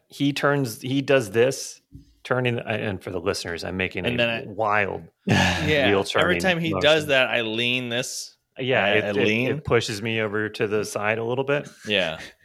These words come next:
Speaker 1: I don't know.
Speaker 3: I wa-, I want to know.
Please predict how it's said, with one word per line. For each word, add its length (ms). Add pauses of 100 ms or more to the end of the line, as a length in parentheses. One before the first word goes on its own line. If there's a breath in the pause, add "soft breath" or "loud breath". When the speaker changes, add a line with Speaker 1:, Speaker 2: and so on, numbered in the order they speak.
(120)
Speaker 1:
I 80
don't 160
know. 360 (920 soft breath)
Speaker 3:
I 140
wa-, 180
I 120
want 280
to 80
know. 260